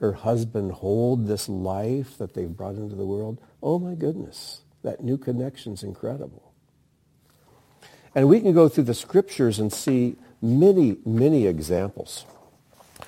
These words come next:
of how there is a necessary death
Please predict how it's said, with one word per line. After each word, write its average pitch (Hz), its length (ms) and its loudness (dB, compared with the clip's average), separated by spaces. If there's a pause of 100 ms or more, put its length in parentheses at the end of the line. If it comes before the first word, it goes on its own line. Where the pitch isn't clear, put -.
of 120 340 4 (340)
how 117 500 2
there 117 400 0 (460)
is 131 140 -2
a 123 80 2
necessary 117 720 0
death 87 640 -4